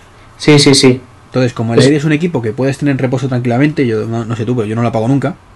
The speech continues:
Speaker 1: No, yo tampoco.
Speaker 2: Pues, eh, lo conectas y ya está. No nece-, no, normalmente el coñazo de eso, de esas bases es que tienes que tenerlo siempre cerrado.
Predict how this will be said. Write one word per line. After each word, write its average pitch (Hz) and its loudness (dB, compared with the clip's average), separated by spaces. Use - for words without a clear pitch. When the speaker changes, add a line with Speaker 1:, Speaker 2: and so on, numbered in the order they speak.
Speaker 1:
No, 139 6
yo 131 8
tampoco. 117 0
Speaker 2:
Pues, 104 -4
eh, 98 -10
lo 110 -10
conectas 127 -4
y 127 -4
ya 107 -2
está. 147 0
No 113 0
nece-, 117 -4
no, 127 -2
normalmente 131 0
el 160 2
coñazo 143 0
de 151 0
eso, 143 2
de 147 4
esas 143 0
bases 160 0
es 135 -8
que 117 -2
tienes 135 0
que 131 -2
tenerlo 135 -2
siempre 123 -2
cerrado. 135 2